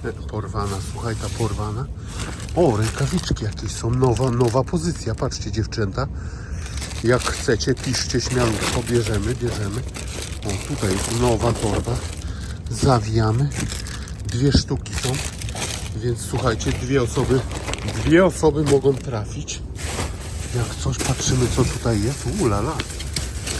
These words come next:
Słuchajcie, nie, jeszcze nie rozdziewiczone. Co się dzieje? O, jakaś Anetka. Nie, to jakiś misio.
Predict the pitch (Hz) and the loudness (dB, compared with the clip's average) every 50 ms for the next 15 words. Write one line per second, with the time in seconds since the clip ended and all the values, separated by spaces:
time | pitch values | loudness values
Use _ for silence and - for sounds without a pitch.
0 | - - 110 107 - 123 117 120 117 - 165 151 135 120 127 127 131 139 143 139 | -2 -2 -2 0 4 4 4 4 4 4 2 4 4 6 8 8 8 8 6 6
1 | 120 123 123 - - - 143 139 127 117 120 117 123 123 - - - 131 127 - | 4 4 4 4 0 -2 -2 2 4 4 4 4 4 2 2 2 2 2 2 2
2 | - - - - 220 165 - - - - - - - - - - - - - - | 0 -4 -2 0 0 0 0 0 -2 -2 -2 -2 -4 -6 -2 -2 0 0 2 2
3 | - - - - - - - - - - - - - - - - - - - - | 2 2 2 0 0 0 0 0 0 -2 -2 -4 -4 -6 -6 -6 -6 -6 -8 -8
4 | - - - - - - - - - - - 123 104 - - - 120 110 - 202 | -8 -8 -10 -10 -10 -10 -10 -8 -8 -4 -4 -4 -4 -4 -4 -2 -2 0 0 0
5 | 202 180 139 107 95 95 - - - - - - - - - - - - - - | 0 0 0 -2 -2 -4 -4 -4 -4 -4 -4 -6 -6 -6 -6 -6 -8 -8 -8 -8
6 | - - - - - - - - - - - - - - - - - - 95 101 | -8 -6 -6 -6 -8 -8 -8 -8 -8 -8 -8 -8 -10 -10 -10 -8 -6 -6 -4 -4
7 | 104 101 107 104 - - 110 - - - 127 120 120 120 117 110 - - - - | -4 -4 -4 -4 -4 -4 -6 -6 -4 -2 0 2 2 2 0 0 -2 -4 -4 -4
8 | 139 139 127 123 113 107 - 113 107 104 - 104 - - 120 139 170 180 - - | -4 -2 0 0 -2 -2 -2 -4 -4 -4 -4 -6 -6 -2 -2 -2 -2 -2 -4 -4
9 | - 196 | -6 -6